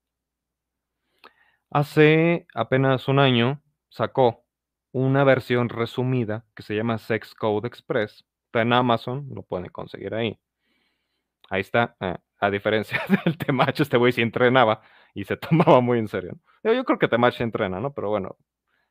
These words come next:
ya no, no, no vamos a caer en, no, no hay que caer en críticas, o sea, así nada más a la, al físico de las personas. Un error,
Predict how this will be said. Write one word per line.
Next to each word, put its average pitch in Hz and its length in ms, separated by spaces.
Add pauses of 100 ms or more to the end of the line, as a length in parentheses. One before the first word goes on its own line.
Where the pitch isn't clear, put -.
(120)
ya 135 360
no, 151 200
no, 185 160
no 214 140
vamos 208 260
a 110 80
caer 98 260
en, - 80 (340)
no, 151 140
no 170 140
hay 196 80
que 160 160
caer - 240 (140)
en 90 200 (240)
críticas, 107 540
o 82 40
sea, - 120
así - 120
nada 101 120
más 95 200
a - 60
la, - 180 (600)
al 101 100
físico 95 320
de 92 60
las 98 100
personas. 90 460
Un 120 120
error, 98 240